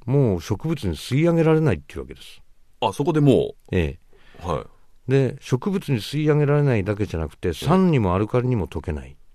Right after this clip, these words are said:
Speaker 2: うん、うん、うん。
Speaker 1: だから、体の中に入れても、あの、吸収されない。
Speaker 2: ほうほう。
Speaker 1: で、これはす、すごいぞって。
Speaker 2: そうですね。
Speaker 1: ええ。
Speaker 2: うん、うん。
Speaker 1: だから、半減期、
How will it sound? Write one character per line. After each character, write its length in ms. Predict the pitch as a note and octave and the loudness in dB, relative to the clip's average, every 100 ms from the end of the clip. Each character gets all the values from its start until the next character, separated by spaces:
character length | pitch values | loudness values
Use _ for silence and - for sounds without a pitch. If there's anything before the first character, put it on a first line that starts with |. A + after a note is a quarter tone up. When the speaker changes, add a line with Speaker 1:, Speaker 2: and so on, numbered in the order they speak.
| - | -4
Speaker 2:
う 60 | |
ん、 220 | F2+ D2 - | -2 -2 -4
う 40 | D2+ | -6
ん、 140 | A#1 - | -6 -8
う 60 | |
ん。 140 | C2+ - | -10 -4
Speaker 1:
だ 80 | C#3 | 0
か 80 | B2+ | 2
ら、 140 | G#2 - - | 0 -4 -6
体 280 | - D#3+ E3+ | 0 2 2
の 60 | E3 | 0
中 180 | C#3+ | 0
に 80 | A#2 | 0
入 60 | G#2 | 0
れ 100 | A2 | 0
て 140 | - | 0
も、 340 | B2+ D3+ F#2 - _ - - | 2 2 0 -4 _ -18 -8
あ 80 | F#2 | -4
の、 240 | F2 F2+ G#2 - | -4 -6 -12 -8
吸 180 | - D3 | -2 -2
収 200 | - A#2+ | -2 -4
さ 140 | - | -4
れ 100 | D#2 | -8
な 140 | C2+ B1+ | -10 -18
い。 80 | - - _ - - | -20 -20 _ -20 -14
Speaker 2:
ほ 500 | F2+ B2+ C#3 - G#2+ | -10 -8 -6 0 0
う 40 | |
ほ 420 | E2+ G2+ E2 C2+ - - - - - | 2 -2 -2 -4 -8 -20 -20 -20 -4
う。 40 | |
Speaker 1:
で、 120 | G#2+ F#2+ - - - | -2 -2 -6 -20 -20
こ 400 | - F#2+ G#2+ C#3+ | -4 -2 0 0
れ 120 | F3 | 0
は 260 | F3 E3+ D#3+ | -2 -2 -4
す、 140 | C#3+ - - - - - - | -6 -16 -20 -20 -20 -20 -20
す 280 | - - - | -20 -14 -2
ご 200 | A#2 D#3 | 4 4
い 20 | |
ぞ 140 | G2+ E2 | 4 0
っ 20 | |
て。 60 | - - | -6 -12
Speaker 2:
そ 540 | - - C3 A#2 D#2+ | -10 -4 0 2 2
う 40 | A#1+ | -2
で 60 | |
す 160 | - D#2+ | -8 -2
ね。 220 | D#2 B1 - - | 0 -2 -6 -2
Speaker 1:
え 300 | F2 E2 D2+ | 0 2 0
え。 20 | |
Speaker 2:
う 60 | D2 | 0
ん、 20 | |
う 40 | D2 | 0
ん。 20 | |
Speaker 1:
だ 80 | G2 | 0
か 60 | |
ら、 100 | F2 - - - - | 0 -4 -18 -20 -16
半 320 | - C#3 F#3 | -2 2 4
減 180 | F#3 F3+ | 4 2
期、 180 | C#3+ | 0